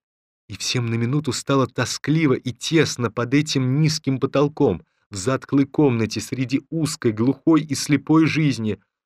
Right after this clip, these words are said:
"Умрешь, похоронят! Как не жил на свете!" пел выразительно Веткин, и от звуков собственного высокого и растроганного голоса,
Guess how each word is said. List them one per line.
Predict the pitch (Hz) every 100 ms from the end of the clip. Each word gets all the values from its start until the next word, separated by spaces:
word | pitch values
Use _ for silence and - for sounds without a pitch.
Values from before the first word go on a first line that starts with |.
| _
"Умрешь, | 147 190 190 202 202 208 208 -
похоронят! | - 175 190 185 202 190 226 247 240 226 226 208 165 - _ _ _ _ _
Как | 190 202 190 190
не | 180 185 233 214
жил | 214 214
на | 214
свете!" | 190 - 170 233 240 220 214 208 185 143 _ _ _
пел | _ 135 139
выразительно | 117 131 131 127 143 139 139
Веткин, | 131 143 - - 123 - _ _ _
и | 117
от | 143 104
звуков | 101 143 151 135
собственного | - - 151 - - 131 139 139
высокого | 135 131 - 147 - 127
и | 120 127
растроганного | 135 - - 151 127 135 135 131
голоса, | 123 165 147 131 139